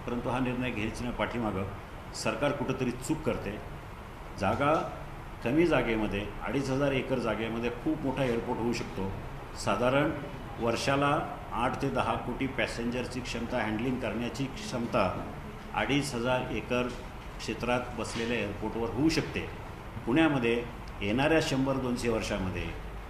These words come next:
दहा कोटी पॅसेंजर इयरली हँडल करण्याची क्षमता, गरज कधीच पडणार नाही येणाऱ्या शंभर दोनशे वर्षामध्ये. पण अशा परिस्थितीमध्ये खेड ईसीझेडमध्ये एअरपोर्ट व्हावा की ज्याचा फायदा त्या परिसरामधील उद्योगाला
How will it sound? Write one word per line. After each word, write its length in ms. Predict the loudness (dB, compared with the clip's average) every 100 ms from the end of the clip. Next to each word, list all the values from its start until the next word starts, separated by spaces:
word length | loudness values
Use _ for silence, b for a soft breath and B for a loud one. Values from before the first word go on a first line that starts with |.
| -10 -10 -10 -10 -8 -6 -2
दहा 220 | 4 4
कोटी 600 | 4 0 0 0 0 -4 -8 -10 -4
पॅसेंजर 480 | 0 0 0 2 2 2
इयरली 380 | 4 6 6 4
हँडल 280 | 2 0 0
करण्याची 440 | -2 -2 -2 -4
क्षमता, 580 | -2 -2 0 0 0 -4 -8 -6 2
गरज 240 | 4 4
कधीच 300 | 4 6 6
पडणार 280 | 4 0 0
नाही 140 | 0
येणाऱ्या 260 | 0 0 0
शंभर 220 | -2 -2 -2
दोनशे 320 | -2 -2 -4
वर्षामध्ये. 420 | -6 -8 -8 -8 -10 -10 -10 -8
पण 140 | -2 -2
अशा 180 | 2 2
परिस्थितीमध्ये 800 | 2 0 -2 -2 -2 0 0 0 -4 -10 -10 -10 -10 -10 -8 2
खेड 220 | 4 8
ईसीझेडमध्ये 640 | 6 4 0 0 0 -2 -2
एअरपोर्ट 380 | 0 2 2 0
व्हावा 320 | 2 2 2 -2 -6 -10 -10 -10 -8 -4
की 60 |
ज्याचा 360 | 0 2 2 0
फायदा 340 | 0 -2 0
त्या 200 | 0 2
परिसरामधील 840 | 0 0 -4 -4 -4 -2 -2 0 0 0 -6 -10 -10 -12 -12 -12 -12 -4
उद्योगाला 800 | -4 2 6 8 8 6 4 2